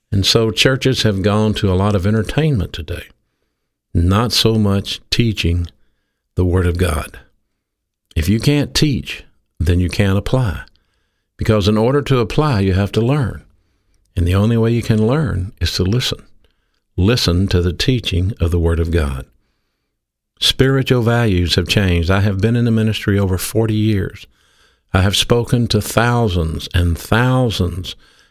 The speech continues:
and thousands of teenagers across the Southeast, and I have seen tremendous changes in spiritual values of families, of mothers and of fathers, and of children.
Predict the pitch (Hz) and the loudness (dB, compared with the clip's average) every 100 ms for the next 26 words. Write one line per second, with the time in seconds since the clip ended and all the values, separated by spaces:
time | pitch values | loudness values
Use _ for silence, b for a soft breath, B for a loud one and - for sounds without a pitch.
0 | b 98 98 90 - - 127 131 117 92 | b 0 2 0 -2 0 2 2 2 0
1 | 85 90 - 113 98 90 85 87 85 - | 0 -2 0 0 2 0 -2 -2 -2 -2
2 | 92 92 - 82 - 85 82 82 78 73 | 0 0 -2 -2 0 0 0 -2 -4 -6
3 | - - _ _ _ _ _ _ _ - | -14 -20 _ _ _ _ _ _ _ -2
4 | 98 98 104 - 123 98 87 - 92 92 | 2 2 2 0 2 2 0 0 2 2
5 | 127 113 92 - - _ - 110 107 85 | 2 0 0 -4 -10 _ -2 0 0 0
6 | 78 - - _ _ _ _ _ _ - | -4 -8 -14 _ _ _ _ _ _ -4
7 | 90 87 - - 117 98 - 90 95 87 | -2 0 -2 0 0 0 0 0 2 2
8 | 87 82 82 - 87 - - 107 113 92 | 0 0 -2 -4 -4 -2 -2 0 0 0
9 | 85 82 - 85 90 104 110 98 85 - | -2 -2 -2 -2 0 0 0 -2 -4 -2
10 | 90 85 80 - 98 98 85 87 b b | -2 0 -2 -2 0 0 -2 -6 b b
11 | b b b - 95 87 - - 110 95 | b b b -2 0 0 0 -2 0 0
12 | 76 | -4